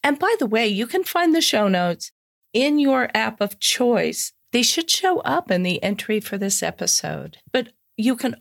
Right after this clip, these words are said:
always go to the website, big sky astropod dot com, and we have the full show notes with all the links,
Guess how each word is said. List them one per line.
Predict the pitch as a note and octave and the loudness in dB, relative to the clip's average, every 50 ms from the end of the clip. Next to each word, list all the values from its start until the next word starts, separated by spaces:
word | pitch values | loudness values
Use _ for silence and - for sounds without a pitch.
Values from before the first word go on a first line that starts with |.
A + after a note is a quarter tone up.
| - | -8
always | - G#3 A3+ B3+ C4+ C#4 C#4 C#4 C4+ - - | -6 -4 -2 -2 0 0 0 0 0 -2 -2
go | - B3 A#3+ A#3 B3 | 0 2 2 2 2
to | A#3 A#3+ - - B3 A#3 A#3 A3+ A3+ A3 - - - | 0 0 -2 0 2 2 2 2 0 -2 -4 -4 -2
the | A3+ A3 | 0 2
website, | G#3+ G#3+ G3 G3 - - - F#3 E3+ D3+ D3 - _ _ _ _ _ _ _ _ _ - | 2 0 0 0 -2 -2 0 0 -2 -4 -6 -10 _ _ _ _ _ _ _ _ _ -2
big | A3+ A#3 A3+ | 0 0 0
sky | - - - A3 A3 G#3+ G#3+ - - | -2 -2 0 0 0 0 0 0 -2
astropod | F#3 G3 G3+ G3 - - G#3 G3+ - - - G3 F3+ E3+ E3+ E3 D#3+ - | -2 -2 -2 -4 -2 -4 -4 -4 -4 -4 -2 -2 0 0 -2 -4 -8 -6
dot | - E3+ E3 E3 - - | -4 -2 -2 -2 -4 -8
com, | - - F#3+ F3+ F3+ F3 E3 E3 - _ _ _ _ _ - | -6 -2 0 0 2 0 0 -2 -6 _ _ _ _ _ 0
and | A3 A#3 | 2 2
we | A#3+ A#3+ A3+ | 4 4 2
have | A3 A3+ A#3 A3+ | 0 0 -2 -2
the | G#3+ G3 | -4 -4
full | - - - - - C#4+ C#4+ C#4 C#4 C4+ C4+ C4 | -4 -6 -10 -10 -4 -2 0 2 2 4 4 2
show | - - - C#4 C4 C4 | 2 2 2 2 4 4
notes | C4+ C4 A#3+ A#3+ A#3+ A#3+ A#3 A#3 - - | 4 4 4 4 2 2 0 -2 -4 -6
with | - - - - | -6 -10 -8 -10
all | G3 G#3 A3 | -8 -6 -4
the | G#3 G#3+ G#3 | -2 -2 0
links, | G#3 F#3+ F3 F#3 G#3+ A3 A3+ A3 A3 A3 G#3+ A3 - - | 0 0 0 0 2 2 2 2 2 2 2 0 -2 -6